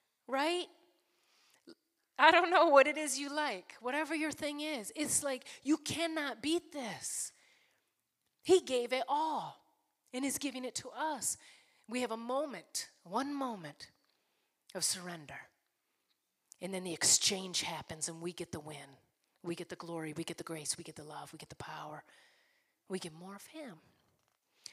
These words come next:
We get to participate in the divine nature of God. Come on.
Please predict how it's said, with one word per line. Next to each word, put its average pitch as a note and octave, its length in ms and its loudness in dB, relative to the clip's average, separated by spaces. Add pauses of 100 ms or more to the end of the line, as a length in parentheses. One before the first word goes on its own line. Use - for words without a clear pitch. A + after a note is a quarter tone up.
We E4 80 -2
get F4+ 120 4
to - 60 4
participate G#3+ 640 0
in G#3 80 -12
the G3 80 -10
divine A#3+ 360 -8
nature A3+ 300 -4
of E3+ 120 -12
God. F#3+ 340 -6
Come C4 220 -6
on. G#3 280 -4